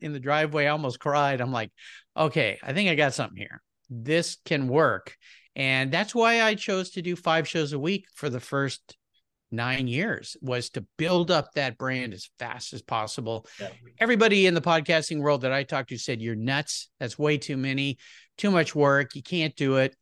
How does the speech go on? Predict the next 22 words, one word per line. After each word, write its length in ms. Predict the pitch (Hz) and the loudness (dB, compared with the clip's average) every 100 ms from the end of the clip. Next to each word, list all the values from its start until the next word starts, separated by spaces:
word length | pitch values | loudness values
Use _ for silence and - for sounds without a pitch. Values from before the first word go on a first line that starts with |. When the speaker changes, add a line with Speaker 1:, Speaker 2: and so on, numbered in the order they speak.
| _ _ _ _ | _ _ _ _
Speaker 1:
because 400 | - 131 147 - - _ _ _ _ _ | -4 2 2 0 -6 _ _ _ _ _
I'm 520 | - 147 180 180 165 151 | -4 -2 0 0 -2 0
the 80 | |
only 240 | 147 156 143 | 0 0 0
guy 240 | 135 110 | -2 -2
here. 260 | 104 104 - _ _ - | -6 -12 -14 _ _ -10
Now, 180 | 131 131 | -4 -2
I 120 | 120 | 0
did 300 | 139 131 156 | -2 2 2
have, 180 | 151 151 | 4 2
s-, 100 | 135 - | -2 -6
I, 260 | 123 117 - | -4 -4 -2
I 140 | 127 | -2
have 200 | 147 151 | 0 0
had 220 | 135 117 | 0 -2
people 240 | 139 120 117 | -4 -8 -6
that 180 | 117 | -6
do 220 | 107 117 110 | -4 -6 -4
editing 380 | 131 127 123 | -4 -4 -6
for 220 | 117 131 120 | -6 -6 -4
me 260 | 120 120 | -4 -6
and 120 | 117 | -8